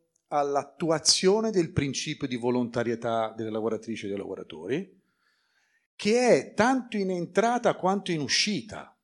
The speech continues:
Cioè la lavoratrice e il lavoratore può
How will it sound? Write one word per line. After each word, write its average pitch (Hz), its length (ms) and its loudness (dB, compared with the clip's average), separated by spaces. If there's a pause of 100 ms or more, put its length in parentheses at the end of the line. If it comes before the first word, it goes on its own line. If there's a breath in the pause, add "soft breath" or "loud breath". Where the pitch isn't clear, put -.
(300)
Cioè 175 300 4
la 120 100 -2
lavoratrice 139 520 2
e 165 40 -2
il 160 60 2
lavoratore 220 800 2 (520 soft breath)
può 156 460 4